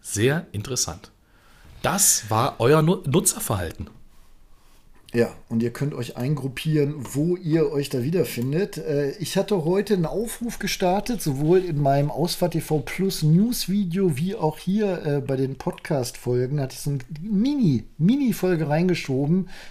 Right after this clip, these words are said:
Speaker 2: mit dem Aufruf, schickt uns doch bitte, äh, Sprachnachrichten, wenn ihr eure Stimme hören wollt.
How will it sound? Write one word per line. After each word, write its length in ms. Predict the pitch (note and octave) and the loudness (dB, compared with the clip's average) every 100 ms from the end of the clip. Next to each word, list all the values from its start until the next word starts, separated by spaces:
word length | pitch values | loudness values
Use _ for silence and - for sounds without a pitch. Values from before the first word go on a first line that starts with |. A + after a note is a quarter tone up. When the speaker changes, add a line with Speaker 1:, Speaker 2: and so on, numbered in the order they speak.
| - | 0
Speaker 2:
mit 220 | D3 E3+ | 4 6
dem 160 | E3+ | 6
Aufruf, 800 | C#3+ C#3+ F3 F3 - F3+ G3+ - - | 4 0 0 0 -4 -2 0 -2 -4
schickt 460 | D3 - B3+ - - | -2 0 0 -4 -2
uns 260 | E3+ E3 | -2 0
doch 160 | E3+ D#3+ | -2 -2
bitte, 640 | - D#3+ D#3 D#3 C3+ D3+ | 0 0 2 0 2 0
äh, 100 | - | -4
Sprachnachrichten, 960 | - F#3+ A3 D#3 B2 - F#3 - D#3+ A3 - - - - | -4 -6 -4 -2 -2 -4 -10 -4 -2 -2 -6 -16 -18 0
wenn 200 | C#3 E3+ | 6 6
ihr 260 | F#3+ D#3+ D#3 | 6 2 2
eure 260 | D3 C#3+ | 2 2
Stimme 400 | - - D#3+ D3 | 0 2 2 4
hören 360 | C3+ G3 B2+ F#2 | 2 2 0 -2
wollt. 340 | G#2+ F#3 G3+ | -2 -4 -4